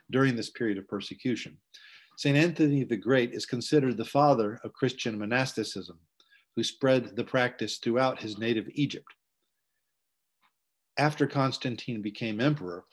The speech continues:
and the threat of persecution was gone completely, monasticism continued to thrive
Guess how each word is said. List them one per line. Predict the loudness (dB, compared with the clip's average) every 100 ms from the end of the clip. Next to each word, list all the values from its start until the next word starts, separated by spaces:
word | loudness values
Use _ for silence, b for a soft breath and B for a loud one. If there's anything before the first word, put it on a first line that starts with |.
| -10
and | -6
the | -6
threat | -2 -2 -2
of | -6
persecution | -6 -6 -6 -4 0 0 -2 -6
was | -6 -4
gone | -2 -2
completely, | -4 -8 0 2 2 -6 -10 _ b b b b -4
monasticism | 2 2 2 -2 2 2 0 -2
continued | -2 0 2 2 2
to | -2
thrive | -2 0 0 0 -4